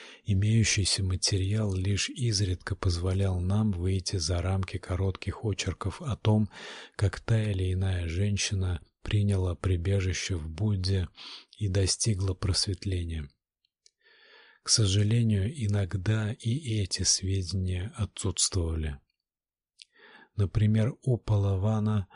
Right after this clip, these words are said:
э, была второй главной ученицей Будды среди бхиккуни, но её жизнеописание – приводимое в комментариях, практически целиком сводится к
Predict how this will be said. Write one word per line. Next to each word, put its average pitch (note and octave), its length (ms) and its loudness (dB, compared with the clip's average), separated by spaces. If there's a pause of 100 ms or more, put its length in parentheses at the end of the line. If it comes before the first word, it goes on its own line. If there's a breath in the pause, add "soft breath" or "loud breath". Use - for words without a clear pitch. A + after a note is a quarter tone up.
(360 loud breath)
э, F#2 140 0
была G2 360 4
второй G2 520 2
главной F#2 560 0
ученицей F#2 640 -2
Будды F2+ 540 0
среди F2+ 680 0 (260 loud breath)
бхиккуни, F#2+ 800 0 (440 loud breath)
но G2+ 140 2
её G2 520 2
жизнеописание – F2 1200 0 (220)
приводимое F#2 720 2
в - 80 -12
комментариях, F2+ 800 -2 (400 loud breath)
практически G#2 840 2
целиком F#2 840 0
сводится G2 800 0
к - 160 -6